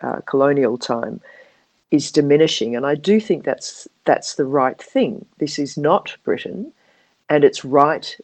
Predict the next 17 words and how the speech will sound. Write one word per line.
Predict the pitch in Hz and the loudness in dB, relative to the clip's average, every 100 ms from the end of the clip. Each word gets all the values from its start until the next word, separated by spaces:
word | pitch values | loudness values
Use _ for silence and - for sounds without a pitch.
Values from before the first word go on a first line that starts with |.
| - | -2
that | 156 123 - | 4 4 2
as | - 135 | -4 -4
a | |
country | 131 - 170 - 147 131 | -6 -4 -6 -2 0 0
in, | 127 | -2
in | - 139 123 | -6 -8 -6
China, | 123 - 147 143 113 - 131 | -4 0 2 2 0 -4 0
or | 135 - | 2 2
a, | 127 - | 0 -2
a | - | -6
Chinese | - 147 139 123 131 - - _ _ - | 4 4 4 -2 -6 -10 -10 _ _ -10
country, | 131 123 135 | -8 -4 -2
obviously, | 123 123 - 156 233 - - - - | -2 -4 -4 -4 -4 -10 -20 -20 4
there | 156 | 8
are | 139 | 8
Chinese | 147 156 135 131 - | 6 0 0 -2 -4
faces. | 131 131 - - - | -2 -2 -4 -12 -14